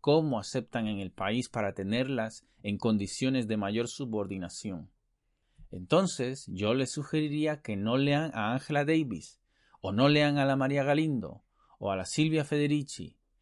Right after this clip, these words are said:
y que sí lean la ley de extranjería, que además tiene este examen de españolidad, que implica reconocer la capacidad de las personas para adaptarse a estos países, y esto es sumamente violento.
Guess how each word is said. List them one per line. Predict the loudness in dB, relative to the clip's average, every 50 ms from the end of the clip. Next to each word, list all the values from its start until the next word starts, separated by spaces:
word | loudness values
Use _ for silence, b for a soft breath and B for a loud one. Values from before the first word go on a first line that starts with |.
| _ _
y | -2 -2 0
que | 2 2 2
sí | 2 2 2 4 4
lean | 6 4 4 4 2 2 2
la | 2 2
ley | 2 2 2 4
de | 2 0
extranjería, | 0 0 0 0 0 0 2 0 2 2 2 2 2 0 -2 -6 -14 _ _ _ _ _
que | 4 4
además | 6 6 6 4 4 2 2 2
tiene | 0 2 2 2 2 0
este | -2 -2 -4 -4
examen | -4 -2 -2 -2 0 0 -2 -2 -2
de | -4
españolidad, | -4 -2 -2 -2 0 0 0 0 0 0 2 0 0 -2 -6 _ _ _ _ _ _ -10
que | -6 -6
implica | -6 -6 -2 2 2 2 4 4 2 2
reconocer | 2 0 0 0 0 0 -2 -2 -2 -2
la | 0 -2 -2
capacidad | -2 -4 -4 -4 -4 -4 -4 -2 0 0 0
de | 0 0
las | -2 -2 -4 -6
personas | -8 -6 -6 -2 0 0 0 0 -2 -4 -6 b b b b b
para | _ 2 4 6 6 6
adaptarse | 4 2 0 0 4 4 4 4 4 -2 -2 -2
a | 0 2 0
estos | 0 0 0 -4 -4 -4
países, | -2 -2 -2 0 0 -4 -6 -8 -8 -10 -10 -14 _ _ _ _ _ _ _ _ _
y | 0 2 4 4
esto | 4 4 0 0 0 2 2
es | 2 0
sumamente | 0 0 2 2 4 4 4 4 4 4 2 2 2 0 0 2
violento. | 2 2 2 2 4 2 4 2 2 0 -2 -8 -12 -14